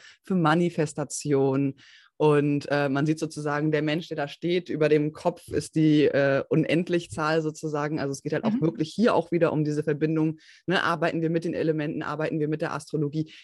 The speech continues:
Speaker 1: Es steht ja auch, irgendwo steht diese Karte wahnsinnig mit der Astrologie in Zusammenhang. Darum finde ich's auch noch mal ganz schön,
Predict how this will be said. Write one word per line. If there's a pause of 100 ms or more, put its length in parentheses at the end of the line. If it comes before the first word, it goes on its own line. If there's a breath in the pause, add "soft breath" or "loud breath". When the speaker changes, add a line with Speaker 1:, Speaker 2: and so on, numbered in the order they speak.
Speaker 1:
Es
steht
ja
auch,
irgendwo
steht
diese
Karte
wahnsinnig
mit
der
Astrologie
in
Zusammenhang.
Darum
finde
ich's
auch
noch
mal
ganz
schön,